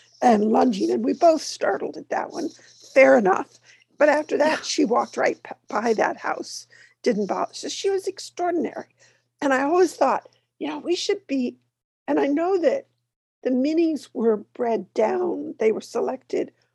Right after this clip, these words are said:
Speaker 1: for their size. They were not particularly being selected for their temperament. But wouldn't it be fascinating to breed them up and see if that, this amazing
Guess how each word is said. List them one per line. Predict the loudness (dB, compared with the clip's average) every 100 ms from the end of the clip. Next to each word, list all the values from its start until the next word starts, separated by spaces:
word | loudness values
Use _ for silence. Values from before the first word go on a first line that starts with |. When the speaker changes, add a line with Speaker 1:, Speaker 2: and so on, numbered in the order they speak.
| _ _ _ _ 0
Speaker 1:
for | 6
their | 6 4
size. | -2 -6 -6 -4 -8 -10 -14 -4
They | -2
were | 0
not | -2 -4 -8 _ _ _
particularly | -12 -10 -8 -2 -2 -2 -6
being | -6 -4
selected | -6 -6 -4 -4 -2 -2 -4 _ _ _ _
for | 0 2
their | 0
temperament. | -4 -10 -8 -6 -8 -10 -16 _ _ _ _
But | -4
wouldn't | -2 0
it | 0 -2
be | -6 _ _
fascinating | -10 -10 -6 0 2 2 -2 -6 -10 -16 _ _ -2
to | -2
breed | 0 0 0 0
them | -2 -2 -4 _ _ _ -2
up | -2 -2 _ -20 _ _ _ _ _ 0
and | 2 2
see | -4 -2 0 0 -2 -2
if | 0 0 -2 _ _ _ _ _ _ _
that, | 4 4 -2 _ -2
this | -2 -4
amazing | -4 -2 0 0 2 6 6 4 0 -8 -8 -12 -16